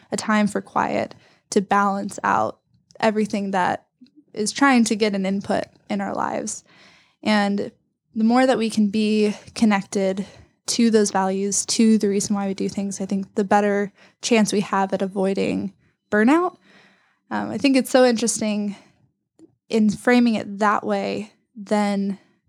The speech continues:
just understanding the truth of, I think for me, at least when I look at environmental awareness and how did we get to the point that we are in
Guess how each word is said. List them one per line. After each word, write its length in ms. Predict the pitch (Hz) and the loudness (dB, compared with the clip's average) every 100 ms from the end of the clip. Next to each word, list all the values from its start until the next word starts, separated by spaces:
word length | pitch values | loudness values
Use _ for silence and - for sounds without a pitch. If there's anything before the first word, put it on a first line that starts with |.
| _ | _
just 180 | - 202 | -12 -4
understanding 760 | - 214 190 202 202 202 202 196 _ _ _ _ - | -2 0 -2 -4 -4 -4 -4 -8 _ _ _ _ -6
the 60 | 214 | -2
truth 300 | 277 349 277 | 4 4 4
of, 460 | 208 208 208 - - | 4 4 0 -10 -10
I 80 | - | -4
think 260 | 220 247 220 | 2 2 0
for 180 | - | -2
me, 420 | 214 220 214 208 202 | 0 2 0 -2 -4
at 80 | 240 | 0
least 200 | 226 226 | 2 2
when 120 | 240 | 0
I 80 | 208 | 0
look 240 | 202 214 214 | 2 0 2
at 180 | 196 - | 0 0
environmental 840 | 214 202 190 190 196 190 185 190 _ _ _ _ _ | -4 -2 -4 -4 -4 -4 -4 -6 _ _ _ _ _
awareness 600 | 220 208 202 202 196 190 | -4 -2 0 0 -2 -2
and 280 | 202 190 202 - | -4 -4 -6 -8
how 320 | - - 240 240 | -14 -4 0 2
did 160 | 226 | 0
we 120 | 214 | -2
get 260 | 208 208 - | -2 0 -2
to 100 | - | -4
the 80 | 226 | -8
point 300 | - 208 202 | -2 -4 -2
that 160 | 202 | -4
we 120 | 190 208 | -4 -4
are 380 | 202 202 202 - _ - - _ _ _ _ _ _ _ _ - | -2 -2 -4 -8 _ -20 -20 _ _ _ _ _ _ _ _ 0
in 320 | 226 220 214 | 2 2 0